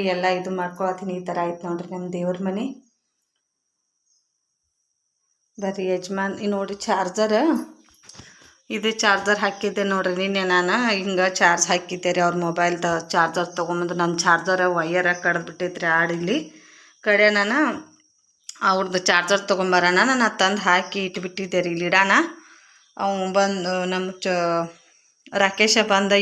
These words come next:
ಎಬ್ಸ್ಯಾನ್ರಿ ನನಗೆ. ಅವ್ರ ಚಾರ್ಜರ್ ಕೊಡಂದಾರ ಅವ್ರ ಮಮ್ಮಿ ಕೊಡೋಣ. ಅವನೇ ಬಂದು ದೇವ್ರಾಗಿ ಬಂದಂಗೆ ನೋಡ್ರಿ ನನಗೆ ನಿನ್ನೆ. ಆ ಟ-, ಆ ಥರ ಆಗ್ಬೇಕಾದ್ರೆ ರೀ ಚಾ ಮಾಡ್ಯಾರ ನೋಡ್ರಿ ಯಜಮಾನ್ರು. ನಾ ಜಳಕ ಮಾಡಕ್ಕೆ ಇವತ್ತು ಲೇಟ್ ಮಾಡಿದೆ ನಾನು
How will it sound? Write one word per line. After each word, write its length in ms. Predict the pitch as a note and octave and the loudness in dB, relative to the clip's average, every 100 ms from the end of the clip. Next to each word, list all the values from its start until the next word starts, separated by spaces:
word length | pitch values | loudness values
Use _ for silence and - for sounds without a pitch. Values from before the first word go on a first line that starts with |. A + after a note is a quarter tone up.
| F#3 | 2
ಎಬ್ಸ್ಯಾನ್ರಿ 460 | F3+ - G3 G3 F3+ | 0 2 2 0 -4
ನನಗೆ. 220 | F#3 F3 F3 | -4 0 0
ಅವ್ರ 100 | F3 G3 | 0 2
ಚಾರ್ಜರ್ 360 | E3 D#3+ F#3 F#3+ | 2 2 -4 -2
ಕೊಡಂದಾರ 440 | F3+ E3+ E3+ E3+ E3+ | -2 -2 0 0 0
ಅವ್ರ 100 | E3 E3 | -2 -4
ಮಮ್ಮಿ 220 | D#3+ F3 - | -4 -6 -4
ಕೊಡೋಣ. 260 | F3 F3+ F3+ F3+ F3 A#3+ - _ _ _ _ _ - | -2 -2 -2 -2 -4 -6 -8 _ _ _ _ _ 0
ಅವನೇ 300 | G3+ G#3 A3 G#3+ | 2 2 2 4
ಬಂದು 200 | G#3 G#3 G3+ | 2 2 2
ದೇವ್ರಾಗಿ 360 | G3+ G3+ F#3+ F#3 | 4 4 4 2
ಬಂದಂಗೆ 340 | F3+ F3+ F3+ F3 | 2 2 2 0
ನೋಡ್ರಿ 200 | F3 E3+ E3+ | -2 -2 -2
ನನಗೆ 280 | E3 E3+ E3+ | -2 -2 -2
ನಿನ್ನೆ. 260 | F3 F3+ F3+ F3 E3+ | -2 0 0 2 0
ಆ 20 | E3 | 0
ಟ-, 80 | E3 D#3 D#3 | -2 0 0
ಆ 60 | D#3 F3 | 0 0
ಥರ 100 | E3 E3 | 2 2
ಆಗ್ಬೇಕಾದ್ರೆ 600 | E3+ F#3 F3+ E3+ D#3+ D#3 D3+ | 2 0 -4 -2 -2 0 0
ರೀ 80 | B3 - - _ _ - - _ _ - | 0 -4 -18 _ _ -20 -20 _ _ -6
ಚಾ 120 | G3 F#3 F3+ | -2 -2 -2
ಮಾಡ್ಯಾರ 260 | E3+ E3 F3 | -2 -2 -2
ನೋಡ್ರಿ 200 | E3+ E3 E3 | -4 -2 -2
ಯಜಮಾನ್ರು. 440 | E3 E3+ F3 E3 E3+ | -2 -2 -2 -4 -6
ನಾ 80 | E3 E3 | -4 0
ಜಳಕ 240 | D#3+ D#3+ F3 | 0 -2 -4
ಮಾಡಕ್ಕೆ 360 | E3 E3 E3+ E3+ E3+ E3+ | -2 -4 -6 -6 -4 -4
ಇವತ್ತು 240 | E3+ E3+ F3+ | -2 -4 -2
ಲೇಟ್ 200 | F#3 F#3 F#3 | -2 -2 -4
ಮಾಡಿದೆ 260 | E3+ E3+ E3 D#3+ | -2 -2 -2 -2
ನಾನು 160 | E3 | -2